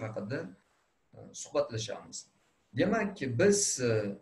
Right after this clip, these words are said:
predmetga qaratganimizda, endi predmet asosan bu joyda nivelir reka hisoblanadi. Misol uchun, mana har doim noldan boshlovchi raqam pastda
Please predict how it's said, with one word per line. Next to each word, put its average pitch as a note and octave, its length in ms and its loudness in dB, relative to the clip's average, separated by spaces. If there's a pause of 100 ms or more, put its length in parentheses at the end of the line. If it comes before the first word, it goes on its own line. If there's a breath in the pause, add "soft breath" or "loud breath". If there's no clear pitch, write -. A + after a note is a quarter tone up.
(340)
predmetga F#3+ 580 6
qaratganimizda, C3 680 4
endi A#3 260 0
predmet C#3 420 0
asosan C#3+ 500 -2
bu D3+ 120 -4
joyda D#3 540 -2 (220)
nivelir A#2 420 4 (100)
reka B2+ 220 0
hisoblanadi. G#2 720 -4 (840)
Misol - 320 0
uchun, B2+ 220 -6 (240)
mana A2+ 200 -6 (540 soft breath)
har C#3 180 2
doim A2+ 440 2
noldan A#2+ 1120 0
boshlovchi A2+ 480 -4
raqam D3 320 -2 (160)
pastda C3+ 300 0